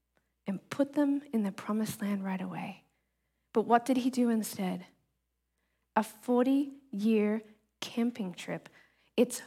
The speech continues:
horrifying. <laughs> Isn't it? That's a lot of years to camp. It's more than three nights. At least they'd be sleeping.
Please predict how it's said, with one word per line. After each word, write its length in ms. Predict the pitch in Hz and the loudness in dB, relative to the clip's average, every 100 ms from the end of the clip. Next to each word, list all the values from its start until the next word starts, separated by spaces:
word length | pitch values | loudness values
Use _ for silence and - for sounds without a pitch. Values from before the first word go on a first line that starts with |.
| - | -18
horrifying. 1300 | - - 247 254 277 277 - 196 170 165 156 143 180 175 - - - - - - - - - - - - - | -20 -4 0 2 2 0 -2 0 0 0 -4 -6 -10 -12 -16 -14 -14 -12 -12 -10 -12 -12 -12 -12 -12 -14 4
<laughs> 1300 | 311 - - - - - - - - - - _ _ | 6 6 4 -4 -10 -18 -20 -20 -20 -20 -20 _ _
Isn't 240 | - 349 466 | 6 6 8
it? 320 | 539 - - - _ _ _ _ _ _ _ _ _ _ _ _ _ | 6 4 -6 -20 _ _ _ _ _ _ _ _ _ _ _ _ _
That's 220 | 277 392 453 | 0 2 4
a 80 | |
lot 220 | 294 240 226 | 8 8 6
of 140 | 196 | 4
years 600 | 277 330 185 180 - - - _ | 4 4 2 0 -6 -10 -14 _
to 120 | - 196 | -8 -6
camp. 600 | - 269 311 185 - - - _ - - - _ _ _ _ _ _ | -2 2 4 2 -2 -16 -18 _ -8 -8 -8 _ _ _ _ _ _
It's 120 | - | 6
more 160 | 247 269 | 8 8
than 160 | 247 | 6
three 220 | - 254 | 4 6
nights. 360 | 262 302 269 269 | 8 8 8 4
At 100 | 220 | 2
least 180 | 277 294 | 2 4
they'd 120 | 262 | 4
be 120 | 240 | 4
sleeping. 540 | 233 294 320 196 226 | 2 0 2 2 0